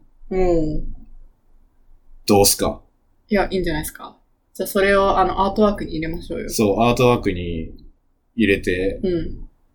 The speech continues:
Speaker 2: まあちょっとわかりやすい感じにね。
Speaker 1: そうだね。うんうん。
Speaker 2: そう。
Speaker 1: 敷居は下がると思う。
Speaker 2: 敷居は下がる。
Speaker 1: うん。
Speaker 2: で、サイエントークは、もうサイエンスとイングリッシュにそれぞれ興味がある人が
Speaker 1: うん。
Speaker 2: やってるっていうので。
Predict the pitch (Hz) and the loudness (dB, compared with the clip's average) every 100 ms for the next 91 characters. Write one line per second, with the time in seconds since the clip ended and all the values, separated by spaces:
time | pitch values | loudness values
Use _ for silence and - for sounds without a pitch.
0 | _ _ _ _ _ _ _ 117 101 151 | _ _ _ _ _ _ _ -2 2 2
1 | - 98 87 104 98 95 - 92 - 76 | 2 2 0 2 2 2 2 -2 -2 -8
2 | 73 69 69 - _ _ _ _ _ - | -6 -6 -8 -12 _ _ _ _ _ 0
3 | 262 165 - - - - - 101 82 - | 2 0 -4 -10 -8 -6 -2 0 0 -4
4 | - - _ _ _ _ _ _ _ - | -8 -16 _ _ _ _ _ _ _ -6
5 | - 320 302 302 262 214 - - 110 - | 2 4 4 2 2 2 0 -10 -8 -6
6 | - 151 147 - 104 85 76 - 190 170 | 0 4 4 4 0 -2 -6 -8 -8 -8
7 | - - _ - 160 170 180 202 202 202 | -10 -16 _ 2 4 6 4 4 4 6
8 | 208 - 147 147 101 95 123 104 202 202 | 4 6 6 6 4 0 -2 4 6 6
9 | 175 151 - 135 156 151 127 113 120 107 | 6 4 2 4 4 4 2 0 0 2
10 | 165 147 110 - 165 131 101 107 107 - | 4 4 4 4 4 6 4 4 4 2
11 | 139 135 135 - - - 190 165 - - | 2 6 4 4 -2 -4 -4 -6 -12 -18
12 | _ _ 107 104 - 117 107 - 82 80 | _ _ -2 0 0 0 0 -4 -6 -4
13 | 85 76 69 | -4 -4 -6